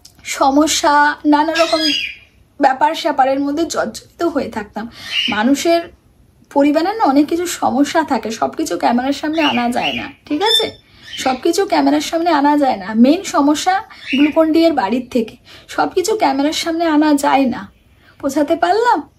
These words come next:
তো নানা রকম ডিপ্রেশনের মধ্যে আমি আগেও ছিলাম, আজকেও রয়েছি। সব কিছু মিলিয়ে মিশে ছেলেটার দিকে আমার নজর, অনেকে কমেন্ট করছো যে, "আজকে গিয়ে ছেলেটার দিকে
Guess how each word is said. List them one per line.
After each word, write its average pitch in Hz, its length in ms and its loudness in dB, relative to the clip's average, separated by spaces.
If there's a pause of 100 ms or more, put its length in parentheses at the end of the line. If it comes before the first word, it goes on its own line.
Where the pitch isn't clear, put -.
(280)
তো 277 100 4
নানা 269 320 2
রকম 415 340 0
ডিপ্রেশনের 370 680 0
মধ্যে 320 340 2
আমি 320 280 0
আগেও 285 340 0
ছিলাম, 320 420 -2
আজকেও 359 460 -2
রয়েছি। 320 340 -2
সব - 200 -2 (100)
কিছু 370 260 0
মিলিয়ে 311 380 2
মিশে 349 320 -6 (240)
ছেলেটার 302 500 2
দিকে 339 200 -2
আমার 311 240 0
নজর, 302 520 2 (360)
অনেকে 320 600 0 (140)
কমেন্ট 330 380 0
করছো 330 520 0
যে, 311 380 -4 (160)
"আজকে - 380 -4
গিয়ে 320 200 -2
ছেলেটার 359 440 0
দিকে 392 160 -4